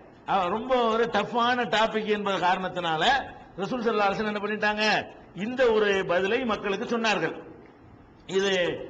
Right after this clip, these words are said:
முஸ்னத் அகமதுங்கிற நூல்ல ஆறாயிரத்தி முன்னூத்தி எண்பத்தி ஒண்ணாவது, அஹ், ஹதீஸ்ல நீங்கள் பார்க்கலாம். இன்னொரு ஹதீஸ்ல ரசூல் ஸல்லல்லாஹு அலைஹி வஸல்லம் தொடர்ச்சியா என்ன சொல்றாங்கன்னு கேட்டா, "இன்னமா ஹலக்க மன்கான கபலக்கும்",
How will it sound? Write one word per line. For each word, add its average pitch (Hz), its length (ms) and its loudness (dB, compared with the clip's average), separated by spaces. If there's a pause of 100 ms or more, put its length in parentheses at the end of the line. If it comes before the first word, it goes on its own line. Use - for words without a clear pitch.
(180)
முஸ்னத் 202 420 2
அகமதுங்கிற 196 540 0
நூல்ல 175 580 -2 (320)
ஆறாயிரத்தி 208 680 2
முன்னூத்தி 185 720 -2 (140)
எண்பத்தி 226 480 0
ஒண்ணாவது, 180 840 0 (160)
அஹ், 175 320 -2
ஹதீஸ்ல 196 340 -2
நீங்கள் 202 220 0
பார்க்கலாம். 175 580 -2 (500)
இன்னொரு 254 340 2
ஹதீஸ்ல 202 520 2
ரசூல் 180 240 -2
ஸல்லல்லாஹு 180 260 0
அலைஹி 185 80 -4
வஸல்லம் 180 160 -4
தொடர்ச்சியா 185 320 -2
என்ன 175 160 0
சொல்றாங்கன்னு 160 440 -2
கேட்டா, 165 560 -2 (180)
"இன்னமா 214 520 0
ஹலக்க 202 560 2 (200)
மன்கான 202 480 -2
கபலக்கும்", 190 600 -2